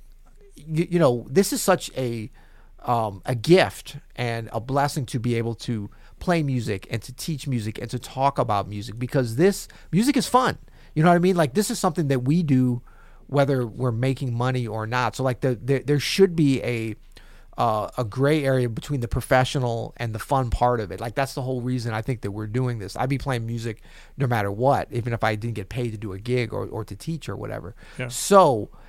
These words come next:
Speaker 1: it shouldn't feel like work. Now, now, do we work hard at it? Absolutely. Because we wanna get better, because it becomes even more and more fun. So I think the politics that in a lot of,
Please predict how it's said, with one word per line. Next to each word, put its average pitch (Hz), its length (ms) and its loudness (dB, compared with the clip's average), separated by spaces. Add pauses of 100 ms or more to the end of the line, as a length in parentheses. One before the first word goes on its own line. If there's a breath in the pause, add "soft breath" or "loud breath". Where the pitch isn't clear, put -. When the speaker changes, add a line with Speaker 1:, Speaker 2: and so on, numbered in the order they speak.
(160 soft breath)
Speaker 1:
it 151 140 4
shouldn't 226 340 2
feel 190 280 6
like 151 240 4
work. 139 400 4
Now, 139 180 0 (160)
now, 139 160 4
do 139 160 4
we 170 120 4
work 143 280 4
hard 190 280 6
at 117 140 2
it? 101 80 -4
Absolutely. 120 720 -2 (320 soft breath)
Because 143 640 6
we 135 100 2
wanna 131 260 0
get 117 140 -2
better, 160 180 2
because 135 220 -2
it 135 60 -2
becomes 143 340 -6
even 127 180 -6
more 143 200 0
and 135 100 -2
more 120 140 0
fun. 170 300 2
So 156 120 4
I 147 120 8
think 196 260 0 (380 loud breath)
the 147 100 2
politics 190 640 2
that 135 260 -2
in 135 80 -6
a 127 80 -2
lot 139 220 4
of, 110 140 -6